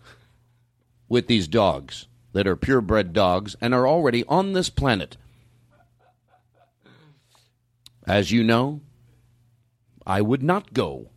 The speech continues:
buy a new puppy from a breeder, and I never have.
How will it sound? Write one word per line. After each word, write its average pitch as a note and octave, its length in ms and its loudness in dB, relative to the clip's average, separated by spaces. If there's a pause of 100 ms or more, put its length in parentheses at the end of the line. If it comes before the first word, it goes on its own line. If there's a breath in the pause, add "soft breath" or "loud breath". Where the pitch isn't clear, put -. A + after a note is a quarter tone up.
buy C3 480 -4
a G#2 60 -2
new C3+ 300 0
puppy - 500 -2 (1400)
from D#3 240 0
a D#3 40 0
breeder, C3+ 440 -2 (880)
and E2 100 -4
I C#2 100 -8
never E2 280 -2
have. F2 420 -8